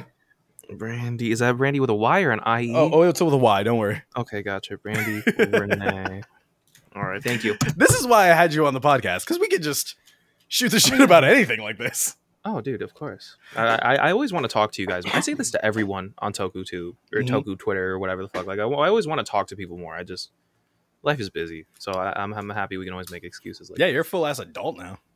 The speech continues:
Speaker 1: Dude, it's crazy that I started this and I was fresh out of high school, and I did not wanna be a TokuTuber, and now here I
Speaker 2: <laughs>
Speaker 1: am, like,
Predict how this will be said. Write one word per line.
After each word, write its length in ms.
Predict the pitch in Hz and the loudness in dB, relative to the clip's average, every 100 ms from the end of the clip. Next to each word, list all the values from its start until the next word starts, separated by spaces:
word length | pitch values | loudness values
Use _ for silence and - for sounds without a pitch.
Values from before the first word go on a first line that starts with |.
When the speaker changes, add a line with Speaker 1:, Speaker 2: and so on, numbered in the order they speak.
| _ _ _ _ _ _ - - - _ _ | _ _ _ _ _ _ -14 -14 -14 _ _
Speaker 1:
Dude, 320 | - - 120 101 | -14 -8 -4 -4
it's 120 | - | -4
crazy 300 | 123 139 165 | 0 0 2
that 120 | 117 | 0
I 60 | 101 | 0
started 340 | - 92 98 | -2 -2 0
this 140 | 107 104 | 0 -2
and 80 | 92 | -6
I 40 | |
was 100 | 95 | -8
fresh 300 | - 95 - | -4 -4 -2
out 80 | 95 | -2
of 80 | 92 | -2
high 100 | 92 | -4
school, 340 | - 117 131 - _ _ _ _ _ - | -4 -4 -4 -4 _ _ _ _ _ -6
and 100 | 110 | -2
I 60 | 110 | -2
did 240 | 104 107 | 0 0
not 180 | 104 107 | 2 0
wanna 160 | 107 104 | -2 -2
be 140 | 101 | -4
a 40 | |
TokuTuber, 720 | 98 98 107 110 117 117 127 - | -4 -8 -8 -8 -6 -4 -4 -2
and 120 | - | 0
now 80 | 104 | 2
here 220 | 107 98 | 2 2
I 100 | 98 | 0
Speaker 2:
<laughs> 140 | 98 | -2
Speaker 1:
am, 200 | 101 107 _ _ _ - _ _ _ _ _ _ - | -4 -8 _ _ _ -20 _ _ _ _ _ _ -10
like, 320 | 95 92 - | -8 -8 -12